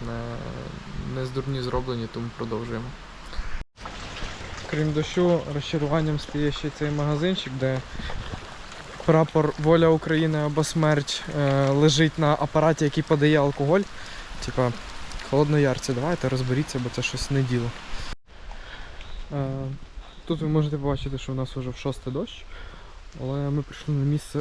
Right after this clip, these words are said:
останнього бою, е, Чучупаки. От, е, це був головний атаман Холодного Яру, і тоді, е, в битві з комуняками він вистріляв,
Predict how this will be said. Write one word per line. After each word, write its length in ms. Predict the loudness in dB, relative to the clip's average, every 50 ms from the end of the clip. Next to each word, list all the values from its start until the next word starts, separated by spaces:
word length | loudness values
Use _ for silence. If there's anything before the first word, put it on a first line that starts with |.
| -4
останнього 560 | -4 -8 -4 -2 0 2 4 4 4 2 2 0
бою, 380 | 0 2 2 4 4 6 4 4 2 0 -2 -6 -4 -4
е, 360 | -4 -4 -2 -4 -2 -2 -2 -2
Чучупаки. 580 | -4 -6 -6 -6 0 2 2 2 4 2 0 0 0 -6 -8 -8 -10 -10 -12 -12 -12 -12 -10 -8
От, 420 | -6 -4 -4 -6 -6 -10 -8 -6
е, 680 | -4 -2 -2 -2 -2 -2 0 0 0 -2 -2 -2 -4 -4
це 100 | -4 -6
був 180 | -6 -4 -4 -4
головний 360 | -2 -2 -2 0 0 0 0
атаман 360 | -2 -2 -4 -4 -4 -4 -4
Холодного 460 | -4 -4 -2 -2 -2 -2 -2 -4 -4 -4
Яру, 360 | -4 -4 -4 -2 -2 -2 -4 -6 -8 -6
і 260 | -4 -4 -2 -2 -2 -2 -4 -6
тоді, 240 | -6 -6 -2 -2 0
е, 120 | 0 0 -2 -4 -10 -14 -12 -14 -14 -14 -12 -8 -6 -4 -2 -2 -2 -2 -2 -2
в 300 | -2 -4 -4 -6 -2 0
битві 280 | 0 0 0 0 -2 -2
з 100 | -2 -2
комуняками 760 | -2 -2 0 0 2 0 0 0 0 0 0 0 2 0 0
він 320 | 2 2 2 2 2 2
вистріляв, 640 | 2 0 0 0 0 -2 0 0 2 2 2 2 2